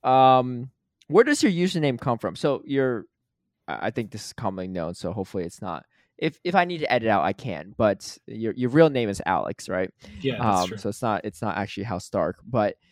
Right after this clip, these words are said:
Speaker 1: um, I'm, I'm curious, where does the name come from? And I would take a guess before you say anything. My guess is you're probably a fan of Game of Thrones, maybe the Stark family, uh, or maybe you just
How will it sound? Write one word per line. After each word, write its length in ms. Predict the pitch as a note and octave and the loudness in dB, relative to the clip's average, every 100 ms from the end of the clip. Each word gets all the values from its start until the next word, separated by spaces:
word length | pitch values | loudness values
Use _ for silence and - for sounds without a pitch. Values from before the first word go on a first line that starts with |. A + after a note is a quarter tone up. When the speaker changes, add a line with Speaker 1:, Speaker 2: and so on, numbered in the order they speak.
| - - - | -20 -18 -6
Speaker 1:
um, 540 | A2+ G#2+ G#2 G#2 A2+ - _ _ - | 0 2 2 -2 -12 -20 _ _ 4
I'm, 220 | D#3+ E3+ - | 4 4 0
I'm 100 | D#3+ | 2
curious, 460 | - A3 E3 C#3+ - | 4 8 8 6 0
where 480 | C3+ C3 D#3 F3+ F#3 | 4 12 12 12 8
does 320 | F3 D#3+ D#3 | 4 4 4
the 60 | D3 | 0
name 240 | C3+ C3 | 0 -2
come 260 | - B2 A2 | -2 -4 -2
from? 380 | - F#2 F#2 - | -2 -2 -2 -6
And 340 | B2+ C3 B2+ G#2+ _ - | 0 0 0 -6 _ 6
I 80 | F3+ | 8
would 100 | A#3 | 8
take 140 | B3 | 4
a 60 | E3+ | 4
guess 180 | D#3 C#3+ | 2 2
before 240 | - C3+ | 0 0
you 60 | A2 | 0
say 140 | G#2 | -2
anything. 420 | F#2 - F2 A#2 - | -4 -6 -10 -12 -16
My 100 | - | -10
guess 280 | B2+ E3+ - | 2 2 4
is 480 | C3+ A#2 A2+ - - _ _ _ _ _ _ - | 4 4 4 0 -8 _ _ _ _ _ _ -2
you're 140 | B2 | 0
probably 720 | - - - G#3 G#3+ G#3 G3 | 2 -2 4 8 8 8 8
a 100 | D#3+ | 8
fan 520 | - D#3+ C#3+ C3 B2+ A#2 | 6 4 4 4 2 0
of 240 | - A2+ - | 2 2 2
Game 220 | B2 A#2 | -2 -4
of 80 | A2+ | -4
Thrones, 580 | A#2 F#2 F2+ A#2 - - _ - | -2 -2 -4 -10 -16 -20 _ -10
maybe 180 | A2 G#2 | -6 -4
the 100 | G#2 | -6
Stark 320 | - G2+ G2 | -2 -2 -2
family, 460 | A2 E2 E2 F#2+ C3+ _ _ _ G2+ | -8 -14 -14 -20 -20 _ _ _ -12
uh, 120 | F#2+ | -8
or 180 | A2+ C3+ | -4 -2
maybe 220 | A#2 G2+ | -2 -2
you 120 | G2 | -4
just 440 | F2 - - - | -6 -10 -14 -20